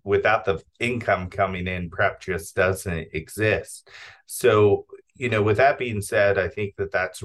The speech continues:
really important to focus on, you know, where all your energy is divided,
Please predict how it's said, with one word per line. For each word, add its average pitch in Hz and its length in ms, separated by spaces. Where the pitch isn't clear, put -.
really 107 400
important 95 580
to 87 100
focus 98 520
on, 90 300
you 113 140
know, 92 400
where 120 460
all 110 300
your 98 180
energy 98 520
is 85 180
divided, 87 760